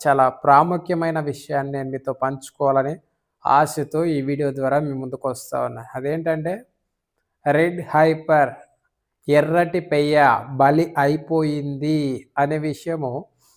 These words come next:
మరి ఈ యొక్క హేమాన్ అనే ఈ యొక్క సహోదరుడు వీడియో చేసి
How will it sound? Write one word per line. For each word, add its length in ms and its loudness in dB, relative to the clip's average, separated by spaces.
మరి 180 2
ఈ 20 2
యొక్క 220 2
హేమాన్ 580 6
అనే 280 -2
ఈ 40 -6
యొక్క 300 0
సహోదరుడు 800 -2
వీడియో 420 8
చేసి 640 -2